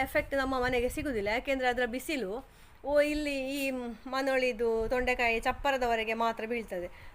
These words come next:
ಅದಕ್ಕಿಂತ ಈಚೆ ನಮ್ಗೆ ಸಿಗುದಿಲ್ಲ. ಅದು ನಮ್ಮ ಮನೆಯ ಮಾಡಿನ ಮೇಲೆ ಬೀಳ್ಬೇಕು ನೆರಳು, ಆದ್ರೆ ಮಾತ್ರ, ಅಂದ್ರೆ ಅದು ಸಹ ಜಾಗ ಡೌನ್ ಆಯ್ತಲ್ಲ, ಅದು ಎತ್ತರದಲ್ಲಿ ಇರ್ತಿದ್ರೆ ಆಗ್ತಿತ್ತು.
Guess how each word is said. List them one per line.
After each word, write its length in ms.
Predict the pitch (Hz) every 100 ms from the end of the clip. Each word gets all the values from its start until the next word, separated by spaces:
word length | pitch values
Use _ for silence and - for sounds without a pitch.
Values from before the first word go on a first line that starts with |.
| -
ಅದಕ್ಕಿಂತ 380 | 262 285 277
ಈಚೆ 260 | 262 269 262
ನಮ್ಗೆ 260 | 240 220 240
ಸಿಗುದಿಲ್ಲ. 380 | 277 254 196
ಅದು 240 | 180 208 226
ನಮ್ಮ 240 | 240 254
ಮನೆಯ 420 | 240 233 254 302
ಮಾಡಿನ 440 | 254 233 269 330 302
ಮೇಲೆ 260 | 247 220 226
ಬೀಳ್ಬೇಕು 400 | 302 247 196 196
ನೆರಳು, 480 | 196 185 175 - - - - - -
ಆದ್ರೆ 320 | 233 262 294
ಮಾತ್ರ, 320 | 285 254 262 247
ಅಂದ್ರೆ 180 | 277 294
ಅದು 200 | 269 320
ಸಹ 180 | 359
ಜಾಗ 340 | 302 269 277 294 277
ಡೌನ್ 320 | 262 285 302
ಆಯ್ತಲ್ಲ, 340 | 220 208 208
ಅದು 160 | 208 233
ಎತ್ತರದಲ್ಲಿ 560 | 226 302 330 330 320
ಇರ್ತಿದ್ರೆ 340 | 294 - 302 330
ಆಗ್ತಿತ್ತು. 440 | 330 320 196 -